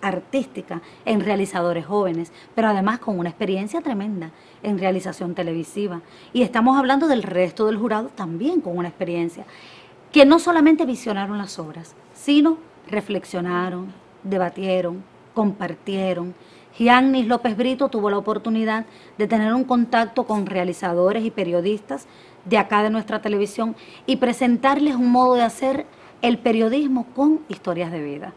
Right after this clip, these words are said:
¿Cómo usted puede llegar a situaciones que son comunes en la vida cotidiana y que usted no las ve desde el punto de vista periodístico ni televisivo?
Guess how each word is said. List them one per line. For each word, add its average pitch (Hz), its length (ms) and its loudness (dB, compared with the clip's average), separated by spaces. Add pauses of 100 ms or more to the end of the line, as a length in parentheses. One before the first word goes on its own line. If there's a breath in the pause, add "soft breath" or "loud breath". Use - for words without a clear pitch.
(600 soft breath)
¿Cómo 302 240 6
usted 277 320 4
puede 254 300 6
llegar 175 400 0 (260 loud breath)
a 226 100 4
situaciones 302 520 2
que - 100 -4
son 294 180 2
comunes 190 720 0 (400)
en 240 180 4
la 208 120 2
vida 247 240 4
cotidiana 277 640 2 (280 loud breath)
y 226 100 -6
que - 100 -6
usted 302 240 0
no 254 280 6
las 233 220 0
ve 156 160 -4 (260)
desde 190 180 -4
el 196 60 -4
punto 254 320 0
de 247 100 2
vista 262 300 -2
periodístico 262 540 0
ni 226 100 -2
televisivo? 175 520 -8